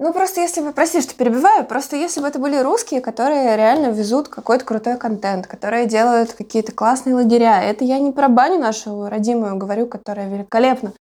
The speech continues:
и которая пусть всегда там будет. Я говорю про тусовщиков, которые херачат в Инстаграм и,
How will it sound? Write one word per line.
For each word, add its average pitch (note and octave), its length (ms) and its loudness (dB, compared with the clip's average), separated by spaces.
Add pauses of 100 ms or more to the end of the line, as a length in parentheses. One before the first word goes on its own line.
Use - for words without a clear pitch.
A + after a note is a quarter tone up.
(240)
и G#3 60 -6
которая A3+ 260 2
пусть A3+ 180 -4
всегда A3+ 260 2
там G3 180 -6
будет. F#3 240 -8 (580)
Я C#4+ 120 4
говорю G4 160 2
про E4 120 -2
тусовщиков, D4+ 880 -2
которые A#3 760 0 (420)
херачат B3+ 460 2
в B3+ 60 -4
Инстаграм A#3+ 840 2
и, G#3+ 600 -2